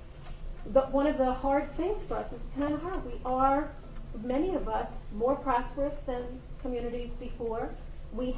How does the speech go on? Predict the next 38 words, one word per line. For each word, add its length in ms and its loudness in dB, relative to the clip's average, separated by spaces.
have 340 4
a 120 0
lot 320 -2
to 120 -4
offer. 460 -2
It 120 0
is 140 -2
very 320 4
easy 260 -2
for 140 -2
parents 400 0
to 60 -6
say, 400 2
"Here, 240 4
take, 260 2
go, 360 2
give," 200 2
whatever. 360 0
One 160 8
of 80 2
the 80 2
smartest 480 4
things 260 2
I 80 6
did 220 0
when 160 -4
my 260 0
children 260 -2
started 280 -2
high 160 0
school, 260 -2
they 120 -2
go 120 2
to 80 2
high 160 0
school 360 -2
where, 440 2
um, 440 0